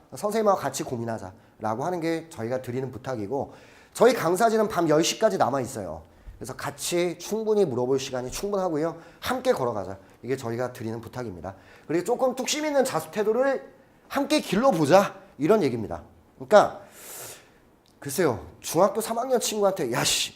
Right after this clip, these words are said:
너 여기 기숙학원 왔으니까 열여덟 시간 동안 앉아있어." 힘들어요. 처음에는. 많이 힘들어하는데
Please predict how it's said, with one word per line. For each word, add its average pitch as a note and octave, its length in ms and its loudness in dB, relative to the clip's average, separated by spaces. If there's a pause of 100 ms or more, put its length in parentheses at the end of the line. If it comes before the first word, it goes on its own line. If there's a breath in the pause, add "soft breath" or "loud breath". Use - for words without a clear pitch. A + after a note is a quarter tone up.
(120)
너 D3+ 160 4
여기 C#3 160 4
기숙학원 F3 420 0
왔으니까 C3 460 0
열여덟 F3+ 340 2
시간 F3 220 -2
동안 C#3 180 -2
앉아있어." G#2+ 360 -6 (580 soft breath)
힘들어요. A3+ 500 2
처음에는. A2 600 -4
많이 D3 200 -4
힘들어하는데 F#3 720 0